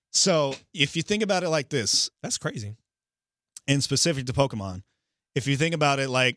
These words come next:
Speaker 1: if you have a problem with playing Pokemon, or if you think, like,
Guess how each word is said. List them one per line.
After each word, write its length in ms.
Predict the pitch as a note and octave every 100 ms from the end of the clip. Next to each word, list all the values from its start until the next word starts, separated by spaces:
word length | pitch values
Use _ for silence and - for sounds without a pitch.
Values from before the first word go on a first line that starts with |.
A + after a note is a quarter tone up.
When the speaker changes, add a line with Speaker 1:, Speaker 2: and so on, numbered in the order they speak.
| -
Speaker 1:
if 240 | C#3+ C#3+ F3
you 120 | A3
have 220 | G3 F3+
a 20 |
problem 300 | D3 F3 E3
with 240 | C#3+ B2 - _ _ _ -
playing 400 | D#3 D3 C#3 C#3
Pokemon, 800 | E3 F#3 A#3 A3 A3 A3 A3 E3+
or 140 | D3
if 100 | -
you 80 | D3
think, 260 | D3+ C#3 -
like, 240 | B2+ A#2